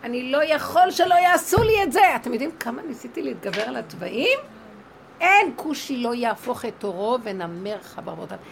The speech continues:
זה המוח של עץ הדת אומר, "כן, עוד מעט אני אהיה משהו אחר לגמרי, איך השתניתי?"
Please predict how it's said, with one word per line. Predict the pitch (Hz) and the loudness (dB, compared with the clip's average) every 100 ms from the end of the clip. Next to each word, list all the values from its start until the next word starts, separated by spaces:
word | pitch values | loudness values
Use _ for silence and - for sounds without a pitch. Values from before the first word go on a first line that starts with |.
| - - | -20 -10
זה | 180 185 | -4 -2
המוח | 240 269 | -2 -6
של | 233 | -6
עץ | 226 226 | -6 -8
הדת | 196 214 220 | -10 -10 -10
אומר, | 208 202 | -12 -10
"כן, | 277 427 | -10 -8
עוד | 285 | -8
מעט | 349 349 | -10 -10
אני | - | -10
אהיה | 277 269 | -10 -10
משהו | 277 - | -10 -10
אחר | 277 - | -10 -8
לגמרי, | 247 294 - | -8 -10 -12
איך | 233 302 | -12 -14
השתניתי?" | 277 220 202 226 - | -10 -10 -10 -12 -12